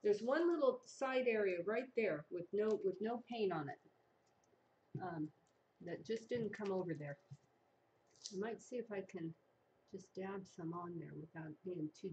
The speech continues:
disruptive, but I'm not sure. Sometimes you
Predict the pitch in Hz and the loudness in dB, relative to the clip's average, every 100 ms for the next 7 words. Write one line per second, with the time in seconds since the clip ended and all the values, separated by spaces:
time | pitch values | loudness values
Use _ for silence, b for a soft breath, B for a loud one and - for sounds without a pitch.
0 | - 147 - 147 - - 151 - 160 156 | -6 -10 -8 -8 -8 -10 -10 -10 -10 -8
1 | 156 170 - - - 151 151 _ _ _ | -6 -8 -12 -12 -4 -4 -4 _ _ _
2 | _ _ _ _ _ _ _ 240 233 226 | _ _ _ _ _ _ _ -12 -8 -2
3 | 208 190 202 | -2 -2 -6